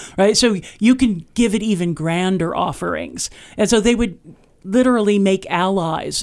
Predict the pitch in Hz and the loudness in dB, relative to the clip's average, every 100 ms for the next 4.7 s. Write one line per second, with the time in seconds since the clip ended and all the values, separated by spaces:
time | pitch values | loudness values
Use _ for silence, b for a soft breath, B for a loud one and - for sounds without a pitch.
0 | - 196 185 180 175 165 156 156 156 160 | 0 -2 0 -2 -2 -2 -4 -4 -4 -4
1 | - - - - - B B B - 208 | -6 -8 -6 -6 -6 B B B -2 0
2 | 190 226 233 - 220 185 185 175 233 208 | 2 0 0 0 0 0 -2 0 -2 0
3 | 196 175 170 165 175 180 175 - 170 165 | -2 -2 -2 0 0 0 -2 -2 -4 -2
4 | 175 175 185 170 165 160 156 | -6 -6 -4 -2 -2 -4 -6